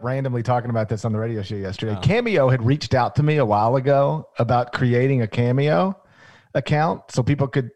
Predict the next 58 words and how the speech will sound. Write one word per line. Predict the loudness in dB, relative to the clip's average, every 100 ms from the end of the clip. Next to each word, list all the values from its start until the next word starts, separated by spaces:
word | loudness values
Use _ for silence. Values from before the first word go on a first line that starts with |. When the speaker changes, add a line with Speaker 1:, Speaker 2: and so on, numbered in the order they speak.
| -4
Speaker 1:
actually | -4 -2 -2 -2
buy | 0 2 2 2 0
Speaker 2:
Hell | -2 -2
of |
a |
Speaker 1:
little | 0 2
Speaker 2:
humble | 2 2
Speaker 1:
video | 2
Speaker 2:
brag | 2
Speaker 1:
messages | 2 0 -4
Speaker 2:
here. | -2
Speaker 1:
for | 0
me. | 2 0 -2 -8
Speaker 2:
That's | -12 -8
a |
humble | -6 -4 -2
Speaker 1:
And |
I | 0
Speaker 2:
brag. |
Speaker 1:
was | 0 -2
like, | -6 -8 _ _ _ _
I | 0
was | 2
like, | 0 -2 -4
"First | -2 2 4
off, | 4 2 -6 -20 -20 -20 -20 -20 -20 _ _ _ _
how | -2 0
much | 0 0
can | 0 0
I |
reasonably | 2 2 2 2 0 0 -2
charge | -2 -2 -2 -2
for | -2
that | 0 0
without | 0 0 0
looking | 0 -2 -2 -4
stupid?" | -4 -2 -2 0 -4 -6 _
'Cause | -2 0
sometimes | 2 2 2
I'll |
go | 2 2 2
in |
there | 2
and | 2
I'll | 0
be | 0
like, | -2 -2 -2
"That | 0 0 -6
n-, | -18 -18 -12 -10 -4
nerd | 0 2 2 2 0
is | -2
charging | -2 -2 -4
five | -4 0 2
hundred | 0 -2
dollars." | -4 -2 -2
Speaker 2:
What's | -2
the | -2
number? | -2 -2 -2 -4